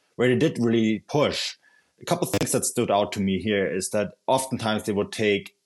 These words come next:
one or two touches rather than take one touch, right? When you play against a team like Bochum that is in a defensive block like that, playing literally for their lives, right? Because they're in the relegation battle, and this point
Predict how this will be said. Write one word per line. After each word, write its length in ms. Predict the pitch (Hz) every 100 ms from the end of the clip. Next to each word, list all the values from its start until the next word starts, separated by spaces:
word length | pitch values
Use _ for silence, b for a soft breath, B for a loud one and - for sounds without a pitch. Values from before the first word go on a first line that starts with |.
| _ -
one 280 | 113 113
or 60 | 110
two 200 | - 117
touches 520 | - 104 - 98 -
rather 220 | 104 101
than 160 | 90 95
take 200 | - 90
one 240 | 98 107 98
touch, 360 | 95 87 -
right? 260 | 98 98 98 - b b -
When 140 | 104
you 80 | 104
play 220 | 120 117
against 360 | 107 110 98 92
a 60 |
team 300 | 95 107 104
like 180 | 95 92
Bochum 380 | 120 123 101 98
that 140 | 98
is 420 | - 113 - - - 113
in 220 | 104 101
a 80 | 92 -
defensive 480 | 113 101 110 - -
block 240 | 113 110
like 160 | 113 -
that, 220 | 95 -
playing 400 | 143 208 117 87
literally 320 | 120 127 95
for 180 | 92 98
their 120 | 87
lives, 400 | 90 101 80 - 95
right? 200 | 92 92
Because 220 | 98 92
they're 140 | 98
in 60 | 92
the 60 |
relegation 540 | 90 90 - 190 - 80
battle, 280 | 87 85 90
and 100 | 90
this 100 | -
point 320 | - 104